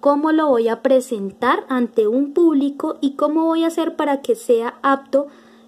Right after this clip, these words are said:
eh, para todo tipo de público? Entonces, a partir de ahí van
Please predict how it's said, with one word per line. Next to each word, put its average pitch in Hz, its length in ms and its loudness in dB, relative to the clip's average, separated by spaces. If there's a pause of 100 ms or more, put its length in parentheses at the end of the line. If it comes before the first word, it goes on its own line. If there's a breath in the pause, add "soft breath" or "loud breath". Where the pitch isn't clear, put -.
eh, 240 520 4
para 247 220 0
todo 220 280 -2
tipo 247 320 0
de 247 80 2
público? 277 420 2
Entonces, 240 480 -2
a 277 140 -2
partir 269 380 -2
de 330 100 2
ahí 320 360 -2 (320)
van 254 400 -2